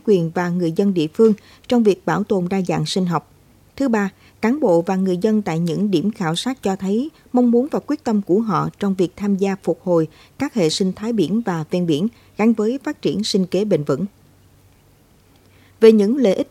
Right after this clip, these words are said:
dự án sẽ mang lại cho cộng đồng ven biển tỉnh Bình Định, Thạc sĩ Đào Việt Long cho biết, dự án sẽ góp phần tăng cường khả năng chống chịu với biến đổi khí hậu cho các cộng đồng ven biển, làm giàu tài nguyên đa dạng sinh học biển và ven biển Việt Nam, thông qua việc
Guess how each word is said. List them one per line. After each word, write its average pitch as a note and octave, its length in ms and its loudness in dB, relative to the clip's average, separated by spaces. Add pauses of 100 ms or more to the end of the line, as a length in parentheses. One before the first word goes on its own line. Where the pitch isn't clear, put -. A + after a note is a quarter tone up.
dự F3 160 4
án A3 240 0
sẽ F#3+ 160 -2
mang A3 200 2
lại D#3+ 200 -2
cho F#3 220 -4
cộng E3+ 240 -4
đồng E3+ 220 -4
ven F#3+ 180 -2
biển F3 260 -4
tỉnh G#3 240 -4
Bình E3 140 -2
Định, D3+ 180 0 (360)
Thạc G3+ 140 -4
sĩ F#3+ 300 0
Đào G3 340 -2
Việt F3+ 260 -4
Long G#3 240 0
cho G3 160 -4
biết, A#3 240 0 (420)
dự G3+ 100 4
án A3 180 -2
sẽ G3 180 -2
góp C#4+ 240 -6
phần F#3+ 180 -2
tăng G#3 200 -4
cường E3+ 240 -4
khả F3 140 -10
năng G3+ 240 -2
chống G#3+ 220 -2
chịu D#3+ 340 -2
với F#3 120 -2
biến B3 160 -4
đổi D#3+ 140 2
khí B3+ 180 -4
hậu E3+ 360 -2
cho F3+ 320 -2
các - 260 -8
cộng D#3 220 -4
đồng D#3+ 280 -6
ven F3+ 180 -4
biển, E3 220 -2 (320)
làm F#3+ 260 0
giàu F3+ 220 -2
tài F3+ 180 -6
nguyên A3 380 0
đa G#3 160 -4
dạng E3 240 -4
sinh G#3 240 -2
học F3+ 220 -6
biển E3+ 320 -2
và D#3+ 320 -6
ven F3+ 160 -4
biển D#3 180 -4
Việt F#3 220 -2
Nam, F#3 180 0 (400)
thông G#3+ 160 0
qua F#3+ 260 -2
việc F3+ 200 0